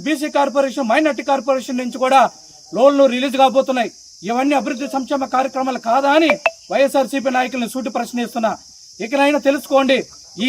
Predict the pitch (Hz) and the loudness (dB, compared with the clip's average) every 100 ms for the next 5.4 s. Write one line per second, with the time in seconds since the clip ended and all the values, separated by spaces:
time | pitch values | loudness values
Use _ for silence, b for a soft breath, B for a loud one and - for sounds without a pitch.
0 | 254 262 285 269 277 277 277 277 262 247 | 2 2 4 2 4 4 4 4 2 2
1 | 277 277 277 285 - - 294 285 285 262 | 2 2 2 0 -2 -2 4 6 6 6
2 | - - - - 247 294 302 277 285 269 | 2 -12 -20 -4 0 2 2 2 2 0
3 | 277 269 277 254 277 311 302 294 226 - | -2 0 2 2 0 2 4 6 4 0
4 | - - - - 277 302 277 233 269 294 | -20 -20 -8 -4 0 0 0 -2 2 4
5 | 294 277 285 | 6 4 0